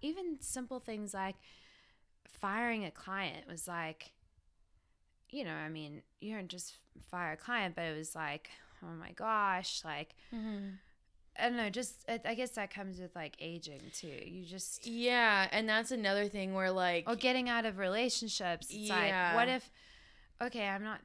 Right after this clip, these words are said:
Speaker 1: that unhappy, you know, like, if
Speaker 2: Mm-hmm.
Speaker 1: I, if I, I don't know, it's just so interesting. And now I'm kind of like, "Oh yeah, no." It's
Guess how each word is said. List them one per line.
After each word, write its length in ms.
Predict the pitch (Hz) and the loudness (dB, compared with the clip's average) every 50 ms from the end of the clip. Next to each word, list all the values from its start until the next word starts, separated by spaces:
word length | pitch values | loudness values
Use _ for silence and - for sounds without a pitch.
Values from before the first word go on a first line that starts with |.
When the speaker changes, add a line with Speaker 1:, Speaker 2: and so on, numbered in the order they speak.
| - 156 | -10 -8
Speaker 1:
that 260 | 156 170 160 202 240 | -4 0 4 4 4
unhappy, 520 | 214 190 180 170 165 165 156 151 - - 170 170 175 175 185 | 4 2 0 -2 -6 -8 -10 -10 -10 -10 -8 -8 -6 -4 -4
you 80 | 196 196 | -4 -2
know, 220 | 196 196 196 196 196 | -2 -2 0 0 0
like, 360 | 196 185 160 156 160 - - - - | 0 0 -2 -2 -4 -8 -12 -10 -6
if 60 | 214 | -4
Speaker 2:
Mm-hmm. 340 | 208 208 - 190 196 202 196 | -2 0 2 2 2 0 0
Speaker 1:
I, 380 | 185 175 165 160 160 156 - - - | -2 0 0 0 -2 -2 -4 -6 -8
if 180 | 190 180 - - | -12 -12 -10 -10
I, 440 | 185 175 170 160 - 160 - 85 - - _ _ - - - _ _ - - - - 214 | -6 -6 -4 -4 -4 -6 -6 -8 -12 -16 _ _ -20 -20 -20 _ _ -20 -20 -12 -8 -4
I 80 | 226 | -4
don't 100 | 240 254 | -2 -2
know, 120 | 247 254 220 | 0 0 0
it's 220 | 196 185 - - | -2 -2 -2 -4
just 220 | - 220 - - | -4 -4 -4 -4
so 140 | - 226 208 | -4 -2 -2
interesting. 680 | 190 175 190 190 180 196 190 - - - 170 156 156 | -2 -2 -4 -6 -8 -8 -6 -6 -6 -6 -6 -6 -8
And 100 | 165 170 | -8 -6
now 220 | 180 185 196 196 190 | -6 -4 -4 -2 -2
I'm 140 | 190 190 185 | -4 -4 -6
kind 260 | - - 190 180 180 | -8 -10 -8 -6 -6
of 160 | 180 180 165 | -8 -8 -8
like, 320 | 170 160 156 147 151 - - | -8 -8 -8 -8 -8 -10 -10
"Oh 120 | 185 185 | -10 -8
yeah, 220 | 180 170 160 160 170 165 | -8 -8 -8 -10 -12 -12
no." 120 | - - - 87 - - - - - - - _ _ - _ - | -12 -14 -14 -14 -16 -18 -18 -20 -20 -20 -20 _ _ -20 _ -16
It's 440 | 190 185 175 - - - - - | -14 -14 -14 -14 -16 -18 -18 -18